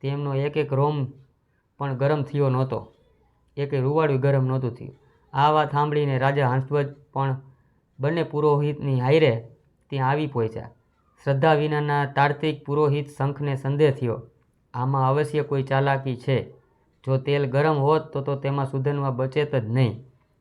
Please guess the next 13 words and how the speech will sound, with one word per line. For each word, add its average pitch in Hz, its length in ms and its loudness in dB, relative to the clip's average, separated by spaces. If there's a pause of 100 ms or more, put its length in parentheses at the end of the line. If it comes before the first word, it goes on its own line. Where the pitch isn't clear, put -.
(160)
કોઈ 143 240 -2
મંત્ર 143 420 -2
અથવા 135 420 0
ઔષધિનો 139 540 -2
પ્રયોગ 143 460 0
તો 139 340 -2 (180)
કરવામાં 135 760 0 (260)
નથી 135 200 -2
આવ્યો 175 220 4
ને?" 160 80 0
એવું 139 220 0
એ 131 80 2
વિચારે. 123 520 -2